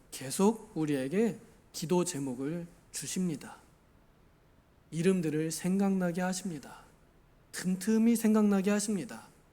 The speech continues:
길을 걸어갈 때에도 그 사람이 생각나게 하시고 어떤 누-, 누군가의 소문을 들을 때에도 그것은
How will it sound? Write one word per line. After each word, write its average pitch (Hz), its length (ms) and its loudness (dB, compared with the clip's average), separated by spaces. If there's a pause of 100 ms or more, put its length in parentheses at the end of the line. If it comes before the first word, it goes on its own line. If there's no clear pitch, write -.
(160)
길을 165 380 2
걸어갈 156 500 2
때에도 185 580 2 (300)
그 - 180 -8
사람이 190 400 2
생각나게 196 560 0
하시고 202 640 -2 (540)
어떤 190 400 0
누-, 175 100 -4 (120)
누군가의 170 560 2
소문을 233 460 4
들을 170 340 -2
때에도 175 640 2
그것은 196 600 0